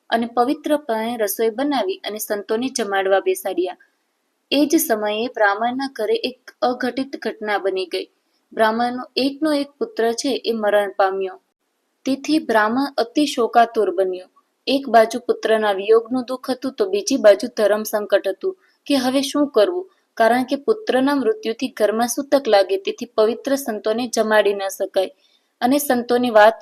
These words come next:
કરું તો સંતો મારા ઘરેથી ભૂખ્યા જતા રહે, એ પણ દોષ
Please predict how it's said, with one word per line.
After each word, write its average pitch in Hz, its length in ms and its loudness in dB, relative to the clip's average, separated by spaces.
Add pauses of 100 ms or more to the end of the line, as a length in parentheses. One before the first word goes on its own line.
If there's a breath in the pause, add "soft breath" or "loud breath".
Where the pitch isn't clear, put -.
કરું 254 280 4
તો 214 100 0
સંતો 214 400 0
મારા 220 280 6
ઘરેથી 214 440 0
ભૂખ્યા 226 420 0
જતા 208 320 2
રહે, 196 320 -2 (380)
એ 269 140 4
પણ 269 280 2
દોષ 214 200 4